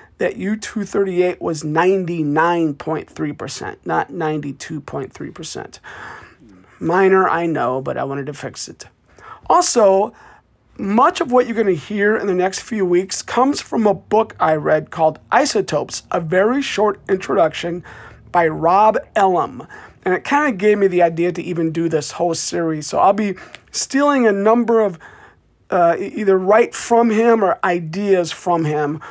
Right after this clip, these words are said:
for what I'm gonna be talking about in the next few weeks. So again, yesterday we learned that unstable or radioactive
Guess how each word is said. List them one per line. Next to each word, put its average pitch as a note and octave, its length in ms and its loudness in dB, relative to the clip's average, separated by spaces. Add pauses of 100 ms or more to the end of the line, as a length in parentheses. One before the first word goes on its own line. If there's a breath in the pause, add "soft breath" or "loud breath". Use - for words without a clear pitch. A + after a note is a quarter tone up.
(180 loud breath)
for F3+ 320 -2
what F#3 200 2
I'm F#3 120 4
gonna F3 160 -2
be D#3+ 100 -4
talking D#3+ 380 0
about C#3+ 240 0
in D3+ 140 -6
the C#3+ 80 -6
next C#3+ 260 -6
few C#3+ 240 -8
weeks. - 420 -12 (800 loud breath)
So - 160 2
again, G#3+ 340 4
yesterday G#3+ 600 2
we A3+ 180 0
learned G3+ 320 2
that E3+ 300 2
unstable G#3 960 0
or F#3+ 100 4
radioactive F3+ 960 2